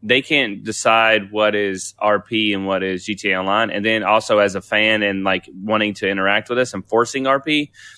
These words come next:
So that happens a lot in the other city just because, um, there's no, like,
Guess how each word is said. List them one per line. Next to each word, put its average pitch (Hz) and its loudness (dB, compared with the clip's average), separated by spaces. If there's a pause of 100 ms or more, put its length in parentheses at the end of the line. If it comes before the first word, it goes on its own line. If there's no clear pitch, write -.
So 127 0
that 131 4
happens 139 0
a 117 0
lot 107 4
in 101 -6
the 101 0
other 98 0
city 98 -4
just 95 -8
because, 92 0 (460)
um, 87 -2
there's 107 0
no, 107 6
like, 95 2